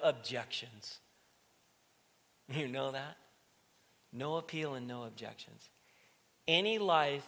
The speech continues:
of indifference to the risen Christ and, and a half-hearted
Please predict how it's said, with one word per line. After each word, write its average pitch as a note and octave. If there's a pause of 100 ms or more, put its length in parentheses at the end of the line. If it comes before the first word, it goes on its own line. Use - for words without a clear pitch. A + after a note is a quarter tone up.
(140)
of C3
indifference C3
to -
the A#2+
risen C#3
Christ A#2+ (1080)
and, C3 (240)
and C3
a C3
half-hearted F3+